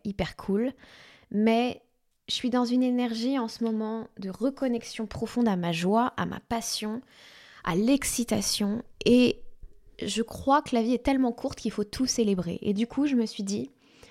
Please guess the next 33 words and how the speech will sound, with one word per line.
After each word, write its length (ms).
bah 120
tiens, 240
dans 160
ta 140
prochaine 340
formule, 460
dans 120
ta 140
prochaine, 800
euh, 420
dans 80
ton 100
prochain 380
partage, 420
dans 80
ton 160
pro-, 300
ta 120
prochaine 340
connexion 540
avec 240
les 100
gens, 220
euh, 280
et 80
ton 100
prochain 340
projet, 520
tu 160
ne 60
vas 120
plus 380
proposer 800